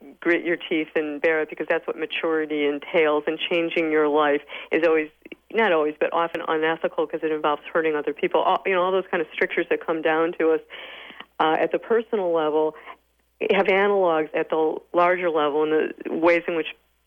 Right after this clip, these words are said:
political risks don't get taken or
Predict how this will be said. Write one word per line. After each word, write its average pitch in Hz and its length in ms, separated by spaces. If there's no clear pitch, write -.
political 170 440
risks 165 240
don't 151 220
get 151 180
taken 160 580
or 156 380